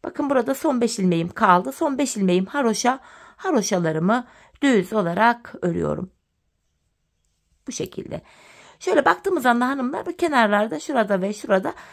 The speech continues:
birer diş haroşamız oldu. Zaten böyle birkaç diş haroşa olduktan sonra bu bölüm, e, daha bir açılacak, daha rahat şekilde öreceğiz. İlmekler biraz daha rahatlayacak. Hanımlar ben bu patiğimin şu arka bölümüne toplamda şuraya gelene kadar on sekiz diş haroşa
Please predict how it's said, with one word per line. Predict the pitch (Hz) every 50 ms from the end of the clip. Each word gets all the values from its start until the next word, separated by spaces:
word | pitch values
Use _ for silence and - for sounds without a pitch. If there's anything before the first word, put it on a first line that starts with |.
| - - - _
birer | - 294 285 247 214 196
diş | 208 - -
haroşamız | 262 226 208 190 - 208 185 185 185 -
oldu. | - - 247 220 202 202 269
Zaten | 294 302 320 294 - 277 254 262
böyle | 269 269 240 226
birkaç | 240 247 - 294 269 - -
diş | 220 - -
haroşa | - 202 190 196 233
olduktan | 269 247 240 277 277 - - - -
sonra | 359 - 277 214 185 185 180 - - - - - - - - -
bu | 381 415
bölüm, | 269 254 254 302 320 339
e, | - - 233 233 226 233 233
daha | 294 277 285 214
bir | 220 214 -
açılacak, | 285 285 - 294 240 214 202 208 302 - _
daha | - 277 262 247
rahat | 226 202 190 196 196
şekilde | - 254 247 - 214 226 311
öreceğiz. | - - 214 214 208 185 - 269 - -
İlmekler | 370 254 220 202 196 202 233 233 240 233
biraz | 262 233 202 185 180
daha | 240 269 285 269
rahatlayacak. | 196 175 170 170 - - - 120 - 170 - - - - - _ _ _ _ - - - - - - - - -
Hanımlar | - 381 415 392 349 254 233
ben | 247 285 330 339
bu | 294 254
patiğimin | 269 285 277 - 254 220 220 247 269
şu | - 277 -
arka | 220 220 - 262 240
bölümüne | 208 208 185 180 175 165 160 160 175 -
toplamda | - 247 254 - - 214 196 190 196 208
şuraya | 214 - - 226 208 196
gelene | 202 202 202 196 196 196 202 196
kadar | - 180 170 190 202
on | - 233 233 233
sekiz | 226 - 190 - 180 151 165
diş | 185 180 - -
haroşa | 220 226 190 175 165 156 - - 233 254